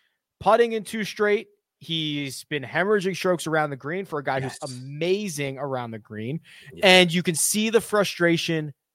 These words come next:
Speaker 1: mounting. Now he goes to Bay Hill where he's never played in competition. And you have a lot of people kind of shrugging their shoulders,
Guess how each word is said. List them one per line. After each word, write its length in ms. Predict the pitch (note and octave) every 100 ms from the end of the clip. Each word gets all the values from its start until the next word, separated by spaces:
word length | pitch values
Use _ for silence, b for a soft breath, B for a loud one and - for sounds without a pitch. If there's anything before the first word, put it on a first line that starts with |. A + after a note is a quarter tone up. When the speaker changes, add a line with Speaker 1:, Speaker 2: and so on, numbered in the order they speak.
| _
Speaker 1:
mounting. 640 | B2+ C3+ C#3+ C3+ - G#2+ - _ _ _ -
Now 280 | D3 F3 B3
he 80 |
goes 220 | A#3+ A#3 F3
to 60 |
Bay 220 | E3 F3 E3+
Hill 160 | D#3
where 140 | D3 C3+
he's 120 | B2
never 300 | B2+ C3+ F3
played 300 | - D#3 D#3+
in 60 |
competition. 760 | E3+ D3+ D#3+ - B2 - G2 A#2 _ _ -
And 540 | E3+ D#3 D#3 D3 C#3+ - _
you 260 | F3+ D3 D#3
have 140 | D#3+ D3
a 60 |
lot 380 | C#3+ C#3 C#3 F3+
of 100 | F#3+
people 340 | F#3+ F#3 F3
kind 300 | E3+ D#3 D#3
of 200 | D3 C#3+ _ _ _ -
shrugging 500 | - F3 E3 E3+ D#3+
their 100 | D3+
shoulders, 640 | - D3 C#3+ C#3+ C3+